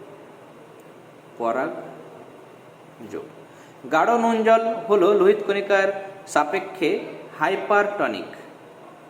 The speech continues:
কেমন? হাইপারটনিক।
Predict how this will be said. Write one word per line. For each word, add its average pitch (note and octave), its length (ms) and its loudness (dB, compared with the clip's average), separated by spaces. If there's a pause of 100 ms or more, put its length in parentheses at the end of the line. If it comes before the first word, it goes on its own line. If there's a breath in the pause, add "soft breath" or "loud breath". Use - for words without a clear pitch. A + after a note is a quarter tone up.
(520)
কেমন? D3 200 -10 (840)
হাইপারটনিক। C3 920 0